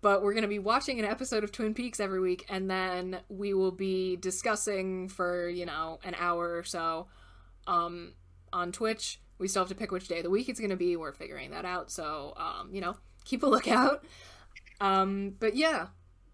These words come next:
we're gonna be doing that, and I'm really excited because I will get to be,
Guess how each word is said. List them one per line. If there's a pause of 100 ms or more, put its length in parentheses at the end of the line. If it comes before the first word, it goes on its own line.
(280)
we're
gonna
be
doing
that,
and
I'm
really
excited
because
I
will
get
to
be,